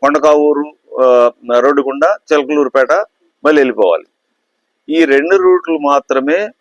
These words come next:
ఎక్కువగా వెహికల్స్ మొత్తానికి కూడా ఆపరేషన్ ఉంటుంది. ఇక, ఏ, మన ఎల్లమందవ నుంచి వచ్చే వెహికల్స్ అన్నీ కూడా మామూలుగా, ఆ, టూ వీలర్స్ కానీ up to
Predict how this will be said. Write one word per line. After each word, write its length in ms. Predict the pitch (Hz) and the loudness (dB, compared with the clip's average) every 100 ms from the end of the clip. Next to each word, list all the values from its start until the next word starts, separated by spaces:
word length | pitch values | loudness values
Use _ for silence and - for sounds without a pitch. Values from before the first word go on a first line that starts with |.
| _ | _
ఎక్కువగా 760 | 123 131 _ 160 156 156 185 190 | -2 -2 _ -2 0 2 2 0
వెహికల్స్ 520 | 127 143 139 156 139 135 | 0 0 0 -6 -6 -6
మొత్తానికి 520 | 127 - 139 135 113 | -6 -2 -2 -2 -2
కూడా 320 | 120 143 196 - _ | -2 0 -2 -6 _
ఆపరేషన్ 580 | 113 135 135 127 117 156 | -2 0 0 -2 -4 -8
ఉంటుంది. 680 | 139 101 101 92 101 107 85 _ _ _ _ _ _ _ _ _ _ _ | -10 -10 -12 -8 -4 -4 -6 _ _ _ _ _ _ _ _ _ _ _
ఇక, 460 | 135 151 131 127 139 - _ _ _ - | -2 2 2 2 -2 -14 _ _ _ -4
ఏ, 120 | 107 107 101 98 95 87 107 | 0 2 2 0 -4 -10 -6
మన 200 | 117 110 123 101 107 | -4 -4 -8 -10 -2
ఎల్లమందవ 520 | 127 175 180 170 165 | 0 2 0 2 0
నుంచి 260 | 160 151 151 | 0 -4 -6
వచ్చే 240 | 135 143 | -2 0
వెహికల్స్ 420 | 131 139 143 127 | 0 0 -4 -6
అన్నీ 200 | 127 127 | -4 -4
కూడా 360 | 110 117 147 202 - _ _ _ _ _ 110 | -2 0 0 -2 -10 _ _ _ _ _ -2
మామూలుగా, 580 | 127 143 143 147 180 202 _ _ _ _ _ _ - | 0 2 0 2 0 -2 _ _ _ _ _ _ -2
ఆ, 340 | 104 101 101 101 - | 0 2 2 -2 -2
టూ 100 | 143 | 0
వీలర్స్ 360 | 151 147 - | 2 0 -2
కానీ 400 | 139 147 160 190 _ _ _ _ _ - 123 | -2 -2 -2 -8 _ _ _ _ _ -4 -4
up 80 | - _ | -4 _
to 240 | 175 202 | -2 -2